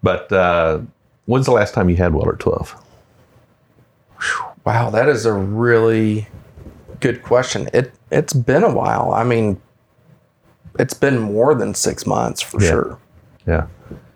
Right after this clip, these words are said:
Speaker 1: Yeah, that's usually whenever somebody comes over and visits, they look across my shelf and they
Speaker 2: Mm-hmm.
Speaker 1: see a number of the B-Tacs up there and the Willets and the T-,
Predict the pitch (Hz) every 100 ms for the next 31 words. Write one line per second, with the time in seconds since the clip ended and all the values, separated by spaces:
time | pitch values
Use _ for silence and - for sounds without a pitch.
0 | _ _ _ _ _ _ - 120 120 160
1 | 165 196 226 127 107 107 120 117 98 92
2 | - - 127 104 101 95 95 90 82 80
3 | 82 82 82 - 78 87 87 76 82 85
4 | - 87 - 78 80 - 85 87 92 87
5 | 85 85 85 85 82 82 87 87 85 -
6 | 78 78 - 82 - 80 80 78 78 80
7 | 82 85 82 - _ _ _ _ _ _
8 | _ 85 90 78 82 80 - - 87 82
9 | 82 -